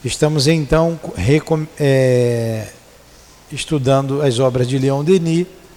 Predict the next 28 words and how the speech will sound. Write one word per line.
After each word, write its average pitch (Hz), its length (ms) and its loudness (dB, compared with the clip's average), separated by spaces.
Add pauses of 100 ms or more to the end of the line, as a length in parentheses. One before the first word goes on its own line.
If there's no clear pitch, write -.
(540)
e 143 60 -4
dando 151 280 2
continuidade 143 920 0
ao 151 120 -2
pro-, 139 460 0
ao 135 160 0
livro 139 260 0
O 139 40 -2
Problema 147 300 0
do 147 120 -2
Ser 139 180 -2
e 135 40 0
do 139 140 -4
Destino, 143 580 -2 (1080)
que 131 160 -6
começamos 135 560 -2
semana 131 240 -2
passada. 113 480 -2 (680)
Então, 135 140 -6
vamos 127 320 -2
ler 123 240 2
o 117 100 0
Evangelho 135 720 0 (920)
e 139 300 0 (600)
iniciar 131 460 0
os 131 80 -4
nossos 120 340 -6
estudos. - 540 -10